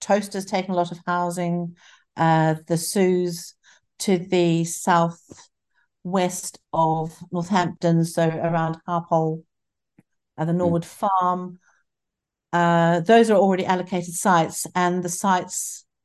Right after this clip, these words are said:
Speaker 1: that have, uh, an outline permission or are recognised in our existing plan.
Speaker 2: Mm.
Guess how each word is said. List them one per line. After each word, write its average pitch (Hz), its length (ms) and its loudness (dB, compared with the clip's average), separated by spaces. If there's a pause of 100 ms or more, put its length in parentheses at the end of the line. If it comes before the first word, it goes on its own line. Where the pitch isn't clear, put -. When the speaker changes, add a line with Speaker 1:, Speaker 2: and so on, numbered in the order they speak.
(360)
Speaker 1:
that 180 240 0
have, 170 280 0
uh, 135 160 -8 (460)
an 160 320 -2
outline 165 460 2
permission 160 540 -2 (140)
or 180 240 4
are 170 80 4
recognised 165 600 -2
in 165 60 0
our 156 140 2
existing 156 500 -6
plan. 175 520 -2 (360)
Speaker 2:
Mm. 90 280 -8